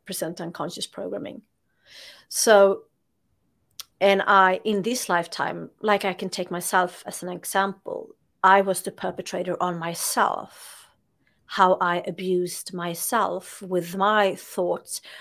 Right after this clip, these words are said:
that I wasn't good enough, that I wasn't, you know, pretty enough, that my body was, you know, a couple of kilos extra than the illusional, how you should, like, look like type.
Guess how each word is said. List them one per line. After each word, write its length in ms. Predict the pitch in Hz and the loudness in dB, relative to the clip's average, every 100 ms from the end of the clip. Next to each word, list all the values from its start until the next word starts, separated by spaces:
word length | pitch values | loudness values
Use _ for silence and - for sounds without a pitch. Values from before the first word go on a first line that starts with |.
| - - | -12 2
that 100 | 196 | 4
I 80 | |
wasn't 360 | 185 185 220 214 | 4 0 -6 -2
good 180 | 190 180 | -2 -2
enough, 460 | 175 175 - - - | -4 -6 -8 -16 -4
that 100 | 190 | -2
I 80 | 175 | 0
wasn't, 440 | 196 - 208 208 - - - _ _ | -4 -4 -8 -8 -20 -20 -20 _ _
you 100 | 208 | -2
know, 160 | 202 185 | 0 0
pretty 500 | 185 - 190 185 180 | -6 -2 0 2 0
enough, 460 | 180 170 202 - - | -2 -4 -6 -14 -6
that 160 | 185 | -4
my 140 | 190 185 | -2 -4
body 420 | 185 185 185 190 | 4 4 4 2
was, 540 | 190 185 180 - - - | 0 -2 -4 -14 -18 -8
you 100 | 196 | -4
know, 260 | 180 175 - | -2 -2 -6
a 60 | 220 | -10
couple 260 | - 190 | -6 -2
of 120 | 185 - | -2 -4
kilos 400 | - 190 180 175 - | -6 -2 0 -2 -6
extra 420 | 180 - - 175 | -8 -6 -4 -4
than 220 | 180 175 | -4 -4
the 240 | 175 175 175 - _ | -4 -4 -6 -20 _
illusional, 920 | 196 185 208 185 - 202 180 170 170 | -2 0 0 -2 -4 -2 -2 -2 -4
how 240 | - 175 | -2 -2
you 140 | 170 180 | -2 -4
should, 220 | - 180 | -8 -6
like, 360 | 170 165 - - _ _ _ _ - | -4 -6 -8 -20 _ _ _ _ -6
look 200 | 196 190 | -6 -4
like 220 | 180 - | -8 -8
type. 400 | - 156 - - | -8 -6 -8 -12